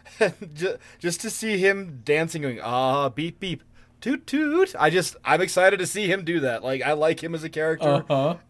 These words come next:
Speaker 1: and now he's here. Now he's, like, firmly here. The past doesn't matter because now we're here in season nine, and he's here, and I'm excited.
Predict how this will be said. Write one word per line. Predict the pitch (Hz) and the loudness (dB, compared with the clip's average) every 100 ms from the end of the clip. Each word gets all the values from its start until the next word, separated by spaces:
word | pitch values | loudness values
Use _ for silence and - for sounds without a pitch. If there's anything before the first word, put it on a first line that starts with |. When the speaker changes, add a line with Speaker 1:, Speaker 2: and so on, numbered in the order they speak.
| - | 0
Speaker 1:
and | 160 151 | 2 4
now | 175 185 | 4 4
he's | 180 151 | 0 -6
here. | 165 139 | -2 -2
Now | 123 139 156 | 0 0 0
he's, | 143 147 | -2 -2
like, | 147 - | -4 -4
firmly | - 170 165 160 | -6 -6 -4 -6
here. | 135 156 160 156 147 - - | -8 -8 -6 -8 -10 -18 -14
The | 135 | -10
past | 135 156 156 - | -2 0 0 -2
doesn't | 151 139 135 | -4 -4 -6
matter | 143 143 135 | -4 -2 -4
because | 135 127 120 | -6 -10 -6
now | 135 139 | -2 -2
we're | 131 | -2
here | 135 | -4
in | 127 | -6
season | 135 131 123 | -8 -8 -8
nine, | 120 123 120 120 - - - - | -8 -8 -8 -12 -16 -20 -20 -12
and | 123 | -10
he's | 120 - | -8 -6
here, | 156 143 135 120 | -4 -4 -4 -6
and | 117 | -8
I'm | 117 117 | -10 -12
excited. | - 117 110 107 98 | -12 -8 -8 -10 -14